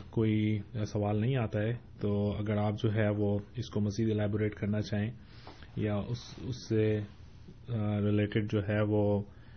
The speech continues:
کوئی چیز، آ، آ، رکھنی چاہیں تو وہ آپ رکھ سکتے ہیں۔ آ، اس میں جو ہے وہ میں دیکھ رہا ہوں کہ ابھی، آ، کچھ پروگرامز کے حوالے سے ہیں چیزیں، اور، آ، میں اس کو چیک کر رہا ہوں کہ اگر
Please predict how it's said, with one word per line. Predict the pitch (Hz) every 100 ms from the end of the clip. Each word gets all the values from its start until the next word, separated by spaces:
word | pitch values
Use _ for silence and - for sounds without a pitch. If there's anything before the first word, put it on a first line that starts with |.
| - -
کوئی | 104 107
چیز، | - 110 110 110
آ، | 107 107 104 - - - 139 120
آ، | 113 107 104
رکھنی | 104 - 117
چاہیں | - 107 107
تو | 110
وہ | 104 107 104
آپ | 104 -
رکھ | 104
سکتے | - 104 - 107
ہیں۔ | 123 - - - - - - - - 123
آ، | 107 107
اس | 107 -
میں | 117 110
جو | 110
ہے | 107 110 110
وہ | 107 107 104 101 - - 117
میں | 107
دیکھ | 107 104 117
رہا |
ہوں | 113 117
کہ | 117
ابھی، | 107 107 107 107 107 107 104 - -
آ، | 123 117 107 104 107 104
کچھ | - 104 - 107 -
پروگرامز | 110 107 113 -
کے | 113
حوالے | 107 107 107
سے | -
ہیں | 107 110 107 113 - - - - - - 104
چیزیں، | 104 110 107 104 - - -
اور، | 120 104 104 104
آ، | 104 104 101 101 101 - -
میں | 110 107 - 113 107
اس | 104
کو | - 107
چیک | - 107
کر | 104
رہا | 107
ہوں | 113
کہ | 117
اگر | 101 104